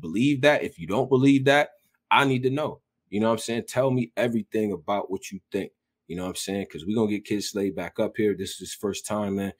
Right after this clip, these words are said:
Shout out to everybody, man. We gonna have more interviews. Shout out to Remedy. I did not get a chance to get Remedy Loco, but we gonna try to get him this week. Got a couple other people wanna interview this week as well.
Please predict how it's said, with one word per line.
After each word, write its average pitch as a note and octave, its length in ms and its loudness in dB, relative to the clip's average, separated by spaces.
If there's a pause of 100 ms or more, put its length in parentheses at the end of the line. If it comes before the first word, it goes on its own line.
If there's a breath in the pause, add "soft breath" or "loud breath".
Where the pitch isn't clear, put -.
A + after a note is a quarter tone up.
(160 soft breath)
Shout G#2 240 0
out G#2+ 80 0
to - 80 -8
everybody, F2 520 -6
man. E2+ 220 -10
We F2+ 100 -8
gonna F2 160 -6
have E2 160 -4
more G#2 300 4
interviews. G2 680 -2 (240)
Shout C3+ 360 6
out C#3+ 40 6
to C#3 80 10
Remedy. B2+ 420 10
I E2+ 120 0
did G2 280 -4
not B2 300 2
get C3 120 4
a A#2+ 60 0
chance B2 280 0
to A2 60 -6
get G#2 240 0
Remedy G#2+ 340 0
Loco, G2 380 -2
but G2 260 -4 (100)
we G2 80 -12
gonna F#2+ 160 -12
try G2+ 220 -4
to F2 60 -4
get G#2 340 -2
him G#2+ 220 -2
this G2+ 200 -4
week. G#2+ 320 -2 (380)
Got D2+ 120 -6
a - 40 -8
couple - 340 -2
other G#2 200 0
people F#2+ 300 -6
wanna F#2 160 -6
interview F2 340 -8
this F2 180 -10
week E2+ 180 -12
as C#2+ 180 -18
well. G2 400 -2